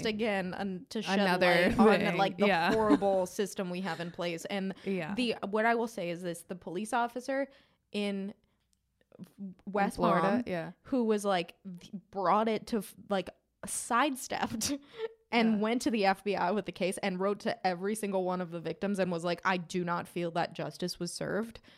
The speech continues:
Speaker 1: Yeah.
Speaker 2: Like, I'm, I'm sorry that this is happening." Like, I was just like, "More of this guy. More
Speaker 1: Yeah.
Speaker 2: of this." Like,
Speaker 1: Yeah.
Speaker 2: this is, like, you know,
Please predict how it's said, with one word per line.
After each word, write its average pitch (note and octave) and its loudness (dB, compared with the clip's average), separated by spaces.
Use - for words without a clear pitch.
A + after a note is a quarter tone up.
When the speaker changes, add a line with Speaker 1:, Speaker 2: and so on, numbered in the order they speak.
Speaker 1:
Yeah. F3+ -6
Speaker 2:
Like, F3 4
I'm, F3 0
I'm E3 2
sorry E3+ 0
that F3+ -4
this E3+ 0
is F3 -4
happening." G3 0
Like, E3+ -4
I F#3 0
was F#3+ -2
just G#3 -2
like, G3 -2
"More F#3+ 2
of E3+ -2
this - -6
guy. D3+ -6
More F3+ 2
Speaker 1:
Yeah. F3 0
Speaker 2:
of D#3+ -4
this." - -8
Like, E3+ -2
Speaker 1:
Yeah. D#3 -6
Speaker 2:
this F#3+ -2
is, F3 -8
like, F3 -6
you G#3 -2
know, F3+ -6